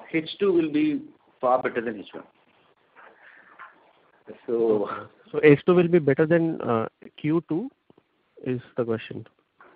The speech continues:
Speaker 1: H two will be better than H one. And, uh,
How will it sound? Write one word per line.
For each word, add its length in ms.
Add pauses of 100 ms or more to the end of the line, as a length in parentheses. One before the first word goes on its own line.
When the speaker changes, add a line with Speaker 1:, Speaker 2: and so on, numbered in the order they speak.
(160)
Speaker 1:
H 240 (160)
two 160
will 140
be 100
better 300
than 280
H 180
one. 340 (720)
And, 460
uh, 340